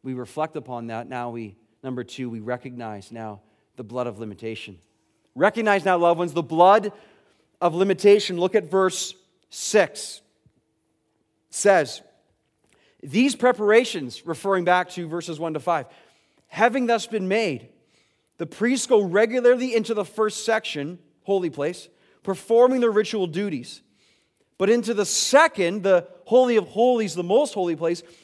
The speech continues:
only the high priest goes, and he but once a year, and not without taking blood, which he offers," notice, "for himself," the high priest had sins of himself, of course, "and for the unintentional sins of the people."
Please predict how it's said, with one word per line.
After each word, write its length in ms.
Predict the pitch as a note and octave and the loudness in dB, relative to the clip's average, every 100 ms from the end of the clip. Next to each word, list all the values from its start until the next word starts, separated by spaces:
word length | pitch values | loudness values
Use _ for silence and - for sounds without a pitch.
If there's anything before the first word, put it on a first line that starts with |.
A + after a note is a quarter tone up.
| _ _ | _ _
only 340 | A3 B3+ C#4 | 2 4 4
the 120 | A3+ F#3+ | 2 0
high 400 | - A3 C4+ D4+ | 0 2 4 2
priest 380 | G3+ A#3+ G#3 | -2 -8 -6
goes, 360 | - D3 D#3 D#3+ - _ _ - | -4 -2 -4 -6 -18 _ _ -2
and 220 | A3 G#3+ | 0 0
he 600 | F3+ E3 D4+ A#3+ F#3+ F#3 _ | -4 -2 -2 0 -4 -6 _
but 200 | A3+ F#3+ | 0 2
once 260 | A3 A3+ | 0 0
a 40 | G#3 | -2
year, 380 | A3 D4+ D3 - _ _ _ _ _ _ _ _ | -2 0 -2 -8 _ _ _ _ _ _ _ _
and 160 | A3+ A3 | 0 4
not 220 | A#3+ D4 | 4 4
without 240 | B3 A3 G#3 | 4 2 0
taking 260 | A3+ G#3+ | -4 -2
blood, 280 | G#3 C#4+ A3+ - - | 2 2 2 -4 -4
which 180 | A3+ - | -4 -2
he 120 | B3 | -2
offers," 420 | A3+ C4+ C4+ A#3 | 0 0 0 -2
notice, 320 | A#3 A3+ A3 - _ _ _ | 0 0 -2 -10 _ _ _
"for 220 | - C4 | 0 0
himself," 720 | A3+ F3+ - - C#4+ B3 B3+ | 0 -4 -4 6 8 8 4
the 80 | G3 | 0
high 160 | A3 | 0
priest 320 | A3 G#3 A#3 G#3 | 0 -4 -6 -6
had 160 | F3+ | -8
sins 260 | - A3 G#3 | -2 -2 0
of 100 | F#3+ | -6
himself, 440 | F3 - A#3 B3+ | -6 0 2 2
of 100 | F#3 | -4
course, 380 | - G3 A#3 - _ _ _ _ _ _ _ | -4 -4 -6 -16 _ _ _ _ _ _ _
"and 300 | A3 C4 C#4+ | 2 2 2
for 100 | A#3 | 0
the 160 | G3 A3 | 0 -2
unintentional 680 | G#3 B3 B3+ A3+ A#3 G#3+ A3 | 0 2 0 -2 -4 -4 -6
sins 300 | - G#3+ G3+ | -4 -6 -4
of 80 | F#3 | -8
the 40 | |
people." 380 | E3 G3+ C#3 A2 | -8 -8 -8 -16